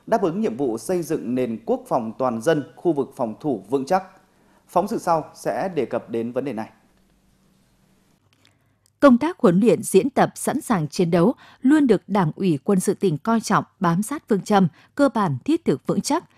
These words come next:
Speaker 2: Nhiệm kỳ qua, Đảng ủy Quân sự tỉnh đã tổ chức thành công các cuộc diễn tập khu vực phòng thủ từ tỉnh đến cấp xã và các cuộc diễn tập phòng chống lụt bão,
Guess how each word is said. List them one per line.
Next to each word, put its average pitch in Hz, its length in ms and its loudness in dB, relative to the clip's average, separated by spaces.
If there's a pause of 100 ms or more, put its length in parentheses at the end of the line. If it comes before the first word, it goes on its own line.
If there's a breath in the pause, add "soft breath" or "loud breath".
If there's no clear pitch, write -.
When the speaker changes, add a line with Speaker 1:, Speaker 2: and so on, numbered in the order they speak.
(240 soft breath)
Speaker 2:
Nhiệm 233 160 6
kỳ 202 160 -2
qua, 254 260 -2
Đảng 196 220 0
ủy 165 180 0
Quân 208 120 0
sự 180 120 -2
tỉnh 156 300 0
đã 156 180 -4
tổ 202 220 2
chức - 160 -8
thành 147 180 -4
công 175 260 0
các - 160 -6
cuộc 156 200 -2
diễn 185 180 -2
tập 170 280 -2
khu 202 120 0
vực 170 140 -2
phòng 156 180 -4
thủ 170 260 2 (300 soft breath)
từ 220 120 4
tỉnh 190 340 0
đến 175 200 2
cấp 330 200 -4
xã 214 400 -4
và 156 100 0
các 277 160 -4
cuộc 156 160 -4
diễn - 180 -4
tập 165 260 -2
phòng 160 240 -2
chống 151 260 -4
lụt 226 160 -2
bão, 160 240 0